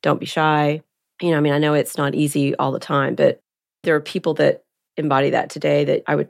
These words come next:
suggest people reach out to, build a relationship. And most people will give of their time. You know, if you sit down and take somebody to lunch or breakfast or coffee and ask what's their philosophy and how do they go about it. I mean, I learned it from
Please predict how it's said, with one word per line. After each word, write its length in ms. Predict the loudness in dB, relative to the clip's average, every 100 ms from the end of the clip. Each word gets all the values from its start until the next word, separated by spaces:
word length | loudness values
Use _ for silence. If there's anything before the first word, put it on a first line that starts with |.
| -10
suggest 400 | -14 -8 -6 -6
people 220 | -8 -6 -6
reach 160 | -4
out 120 | -6
to, 120 | -6 -2
build 200 | -2 -2
a 40 |
relationship. 680 | -2 -2 -2 -4 -2 -2 -2 _ _ _ _ 0
And 120 | 0
most 180 | 0 -2
people 440 | -2 0 -2 -4 -4
will 160 | -2
give 180 | 2 2
of 100 | 2
their 120 | 0 0
time. 420 | 0 0 -2 -4
You 100 | -2 0
know, 120 | 0
if 100 | 0
you 140 | -6 -6
sit 200 | -6 -2
down 220 | 0 2
and 220 | 0 -2
take 160 | -4 -2
somebody 240 | 2 2
to 60 | 2
lunch 400 | 0 0 0 -2
or 40 | -2
breakfast 540 | 0 0 -2 -4 -2
or 60 | -2
coffee 520 | 0 0 0 0 0
and 180 | -2 -8 _ _ _
ask 440 | 0 0 -2 -10 -6
what's 200 | -4 -4 -4
their 120 | -6
philosophy 500 | -4 -8 -8 -8 -6
and 100 | -4
how 120 | -2
do 80 | 0
they 140 | 0 -2
go 140 | -2
about 260 | -2 -2 0
it. 220 | -2 -4 _ _ _ _
I 40 | -2
mean, 100 | 2
I 160 | 2
learned 300 | 2 2 2
it 200 | 0 -2 _
from 420 | -2 0 0